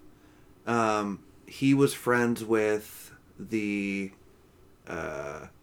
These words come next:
llama, if I remember correctly, whose name escapes me right now, who was killed. He is in the drama club. The drama club at Cherry Hill, uh, Cherry Tin Academy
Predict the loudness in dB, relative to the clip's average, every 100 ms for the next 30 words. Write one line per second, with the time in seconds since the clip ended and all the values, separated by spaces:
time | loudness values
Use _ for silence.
0 | _ _ -20 -20 -20 -20 -20 -20 _ _
1 | _ -20 -20 _ -12 -6 -4 -2 -2 -2
2 | -6 -14 _ -20 -16 -10 -6 -4 -6 -6
3 | -8 -8 -6 -6 -6 -10 -20 -20 _ _
4 | -10 -4 -2 -2 -2 -4 -4 -6 -4 -4
5 | -4 -4 -8 -18 -20 -14 -4 -2 -2 0
6 | 2 0 -6 _ _ _ _ _ _ _
7 | -20 _ _ -16 -8 0 0 2 2 2
8 | 0 0 0 -2 -4 -4 -6 -20 _ _
9 | -20 -18 -8 -2 -2 -2 -4 -6 -4 -4
10 | -4 -4 -6 -4 -6 -6 -14 -20 -20 -20
11 | _ _ -18 -18 -18 -8 -2 0 0 -4
12 | -2 -2 -2 -2 -4